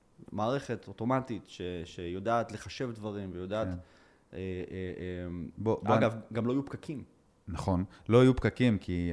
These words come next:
Speaker 2: הסיבה לפקקים, אגב, זה ה-, אתה מכיר את האפקט? אני לא זוכר איך זה נקרא, זה אפקט מתמטי שמייצר כמו אקורדיון.
Speaker 1: נכון,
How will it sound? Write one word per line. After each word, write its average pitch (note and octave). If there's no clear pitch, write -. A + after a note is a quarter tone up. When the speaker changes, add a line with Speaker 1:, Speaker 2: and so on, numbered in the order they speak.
Speaker 2:
הסיבה E2+
לפקקים, B2+
אגב, B2+
זה F2+
ה-, E2+
אתה F2
מכיר F2
את A#2+
האפקט? C3
אני F#2+
לא A2
זוכר A#2
איך B2+
זה A#2
נקרא, A2
זה F2
אפקט -
מתמטי G2+
שמייצר F2
כמו A#2+
אקורדיון. F2
Speaker 1:
נכון, D#3